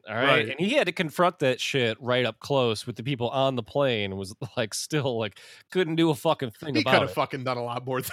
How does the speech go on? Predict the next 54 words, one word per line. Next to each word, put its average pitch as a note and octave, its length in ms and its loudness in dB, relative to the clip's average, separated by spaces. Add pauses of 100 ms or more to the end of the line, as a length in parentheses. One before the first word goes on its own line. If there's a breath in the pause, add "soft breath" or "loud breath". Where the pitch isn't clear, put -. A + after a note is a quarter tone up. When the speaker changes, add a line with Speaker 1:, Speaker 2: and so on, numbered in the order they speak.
Speaker 2:
he G3 100 2
did, D#3 340 -2
to - 120 -2
be - 200 -4
fair. C#3 340 -2
I D3+ 60 -2
mean, F#3+ 240 -4
he G3+ 60 -6
was G#3 120 -10
just F3 180 -16
Speaker 1:
He - 60 -8
Speaker 2:
like, G#3 100 0
Speaker 1:
could C4 100 4
Speaker 2:
"Ah." C#3+ 140 4
Speaker 1:
blow G3 140 4
up - 120 -2
the A#3+ 80 -2
plane, C#3 420 2
but D3+ 60 0
he F3 80 2
can't F#3+ 240 -2
save A3 320 -2
the C#3 80 0
plane. F#2+ 360 -8
That's C3 220 -2
what - 60 2
Speaker 2:
Right. F3 60 6
Speaker 1:
his D3+ 120 2
powers D#3 460 2
are. F2 300 -4
Like, G#2 260 -4
you C3 100 -4
can't, E3 360 0 (600 loud breath)
you C#3 100 -2
know, G#2 140 -2
you B2+ 120 -2
fly B2+ 380 2
each C#3+ 300 -4
person C3+ 500 -4
individually C3 540 2
off A#2+ 220 2
the B2+ 80 -6
plane A#2+ 360 -4
back B2 220 0
and D3 140 -12
forth. D#3+ 340 0
No, F3+ 240 0
you G#2+ 100 0
don't D3+ 120 2
have C#3+ 100 -2
time F3 220 2
for B2+ 100 -12
that. - 200 -6 (760 loud breath)
Um, A2 560 0